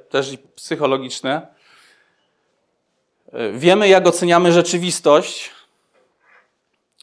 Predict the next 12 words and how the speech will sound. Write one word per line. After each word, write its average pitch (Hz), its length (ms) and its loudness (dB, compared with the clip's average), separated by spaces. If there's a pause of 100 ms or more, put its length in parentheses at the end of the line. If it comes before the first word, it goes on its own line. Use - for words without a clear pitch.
(760)
i 113 80 -16
w 143 80 -2
oparciu 170 440 2
o 160 100 6
to 147 160 2
konstruujemy 143 760 0
sobie 139 360 -4
swój 147 300 -6
własny 143 560 -2
portfel 139 720 -4
inwestycyjny. 135 680 -8
Jesteśmy, 139 540 -8